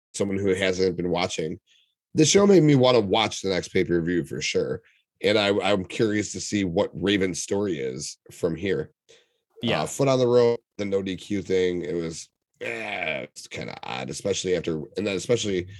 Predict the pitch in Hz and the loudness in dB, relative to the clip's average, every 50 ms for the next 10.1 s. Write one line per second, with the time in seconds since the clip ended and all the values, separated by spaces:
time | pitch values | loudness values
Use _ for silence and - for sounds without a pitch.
0 | - - _ _ - 95 101 101 95 92 82 - - 98 87 87 85 - 92 82 | -20 -20 _ _ -4 -2 0 2 2 2 2 0 -2 -2 -2 -2 -2 -2 -2 -2
1 | 92 90 82 87 87 76 85 82 78 80 - 87 85 82 78 - - 85 78 73 | 0 -2 -2 -2 -4 -4 -4 -4 -6 -4 -4 -4 -4 -4 -6 -6 -6 -6 -6 -4
2 | - 85 82 78 78 80 78 - - 80 78 76 76 76 76 76 76 73 73 73 | -4 -4 -4 -4 -4 -4 -6 -6 -4 -2 -2 0 -2 -2 -4 -4 -6 -6 -6 -6
3 | 76 78 78 80 76 - _ - 82 80 78 73 73 67 82 - _ _ _ _ | -4 -2 -2 -2 -4 -4 _ -10 -8 -6 -6 -6 -6 -8 -10 -12 _ _ _ _
4 | _ _ _ _ _ _ - 135 131 123 92 85 85 82 85 - - _ - 113 | _ _ _ _ _ _ 0 2 2 4 2 2 -2 -4 -6 -8 -12 _ -4 -2
5 | 135 135 - - - - 170 170 170 160 156 - 175 147 147 147 139 - - 135 | 0 0 0 0 0 0 2 2 2 2 0 0 -2 -2 -2 -2 0 0 0 2
6 | 131 131 120 110 107 101 - - 107 113 104 98 101 101 104 104 107 104 107 98 | 2 2 2 0 0 -4 -6 -4 -2 0 0 0 -2 -2 -2 0 0 0 0 0
7 | 107 107 107 101 82 - - _ _ _ _ _ - 78 98 95 95 95 90 85 | 0 0 2 0 0 -2 -6 _ _ _ _ _ -10 -6 -4 -2 0 0 -2 -4
8 | - - 98 92 95 92 101 90 101 90 98 104 87 73 82 85 - - - _ | -2 0 0 0 2 0 0 0 2 2 2 2 0 -2 -4 -8 -12 -14 -18 _
9 | - - _ - - 85 85 87 90 - - - - 90 104 120 - - - 127 | -20 -20 _ -6 -2 -2 0 0 0 -2 -4 -6 -6 -4 -4 -4 -4 -2 -2 -2
10 | 139 | 0